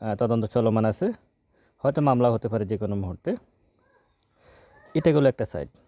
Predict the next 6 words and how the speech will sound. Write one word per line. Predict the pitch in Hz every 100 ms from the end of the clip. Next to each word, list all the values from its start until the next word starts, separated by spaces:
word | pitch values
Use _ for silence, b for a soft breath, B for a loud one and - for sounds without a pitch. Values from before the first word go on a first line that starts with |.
| _ -
আর | 113
একটা | 131 170
বিষয় | 156 151 160
হচ্ছে | - 117 165 - - _ b b b b b
অর্থ | - 139 -
উপদেষ্টা, | 190 196 175 - 180 180